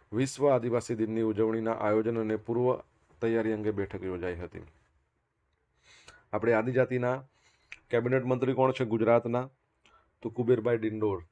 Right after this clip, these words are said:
તમને પૂછે કે કેન્દ્રમાં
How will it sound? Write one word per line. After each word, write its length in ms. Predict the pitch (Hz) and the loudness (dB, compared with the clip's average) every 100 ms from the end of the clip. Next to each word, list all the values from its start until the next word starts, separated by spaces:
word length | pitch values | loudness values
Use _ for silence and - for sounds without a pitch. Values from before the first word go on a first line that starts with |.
| _ | _
તમને 220 | 110 113 117 | -8 -4 -4
પૂછે 340 | 110 - 113 | -4 -6 -6
કે 460 | 110 107 104 98 90 82 _ _ _ _ _ _ _ _ _ _ _ _ _ - | -2 -2 -2 -4 -8 -16 _ _ _ _ _ _ _ _ _ _ _ _ _ -4
કેન્દ્રમાં 520 | 120 127 135 127 101 | 0 2 4 4 0